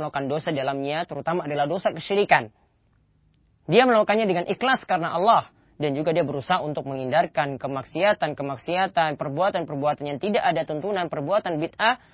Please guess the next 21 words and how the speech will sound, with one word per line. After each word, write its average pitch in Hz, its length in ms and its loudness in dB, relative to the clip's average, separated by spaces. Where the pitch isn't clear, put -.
ketika 143 400 -4
dia 156 160 0
itu 139 160 -6
melakukan 131 240 -6
ibadah 117 320 -8
haji. - 320 -8
Kemudian 269 320 8
yang 240 80 2
ketiga, 214 560 6
haji 233 560 4
disebut 165 480 -2
jihad 165 560 2
fisabilillah. 156 800 -2
Dan 165 320 4
ini 294 240 8
adalah 226 400 2
jihad 269 240 6
bagi 208 240 2
para 254 240 2
wanita 214 320 0
muslimah. 190 480 0